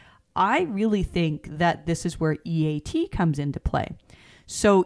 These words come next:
E A T, again, expertise, authoritativeness, and trust. If your website has high E A T, so if you are known as an authority in your field, or you have writers who have years of expertise in the field,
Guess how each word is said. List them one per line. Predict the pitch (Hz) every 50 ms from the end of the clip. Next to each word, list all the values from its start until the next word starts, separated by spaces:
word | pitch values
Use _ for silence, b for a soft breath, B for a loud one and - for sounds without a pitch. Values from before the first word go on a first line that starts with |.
| - 196
E | 196 185 180
A | 170 165
T, | 165 - - - 311 277 202 170 170 160 -
again, | 165 170 165 190 190 185 170 156
expertise, | 147 147 - - - - 240 - - - 180 175 175 - -
authoritativeness, | 160 - - 170 160 160 165 165 - - 165 160 160 147 160 151 151 - -
and | 147 143 139
trust. | - - - 320 240 139 131 - - - b b b b b b b
If | - 202 190 - -
your | 196 202 226 269 285
website | 233 208 196 190 185 - - 185 170 156
has | 165 160 165 156 -
high | - - - 180 185 190 196 - -
E | 185 180 175 165
A | 156 147
T, | 147 - - 175 156 139 147 b b b b b b
so | - - 190
if | 180 175 170
you | 185 202 226 262
are | 226 196
known | 180 170 170 170 180 185 185
as | 170 165 -
an | 165 156
authority | 160 151 - - 160 160 160 165 170 180 180
in | 175 180
your | 185 196
field, | - - 170 160 156 151 147 147 151 143 - -
or | 160 151
you | 156 147 156 165
have | 165 170 170 170 165 151
writers | - 165 170 175 180 175 165 160 156 147 -
who | - 165 156
have | 160 160 156 143 139 143
years | 143 156 170 180 185 196 202 -
of | 190 -
expertise | 180 175 - - - 175 - - 175 220 - -
in | 165 151
the | 156
field, | 151 - 160 156 151 147 147 147 147